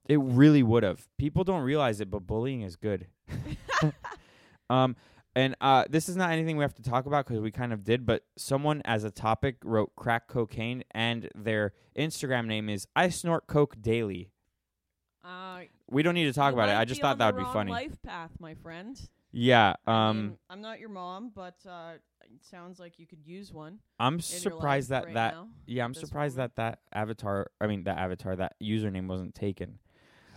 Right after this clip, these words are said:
Speaker 1: Opinions on whistleblowers.
Speaker 2: Well, it is. He took it.
Speaker 1: Well, I know, but, you know, like, every, I, I, I guess I got sad water, so you're right.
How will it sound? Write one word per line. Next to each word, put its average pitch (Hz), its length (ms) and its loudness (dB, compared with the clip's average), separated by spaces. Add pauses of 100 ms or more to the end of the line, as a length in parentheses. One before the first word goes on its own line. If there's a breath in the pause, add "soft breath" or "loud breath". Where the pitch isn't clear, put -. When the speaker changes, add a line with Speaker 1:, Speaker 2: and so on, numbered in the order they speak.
Speaker 1:
Opinions 208 580 4
on 170 260 6
whistleblowers. 139 880 4
Speaker 2:
Well, 180 160 -12
it 170 60 -12
is. 151 380 -14 (340)
He 175 100 -18
took 147 240 -20
it. 123 140 -20 (140)
Speaker 1:
Well, 139 160 -2
I 131 100 0
know, 139 220 0
but, 98 240 0
you 117 100 -6
know, 107 200 0
like, 104 200 0
every, 110 260 -2
I, 160 380 6
I, - 100 2
I 165 40 6
guess 196 240 0
I 208 60 0
got 165 180 0
sad 135 240 0
water, 98 260 0
so - 160 -6
you're 101 140 2
right. 101 220 4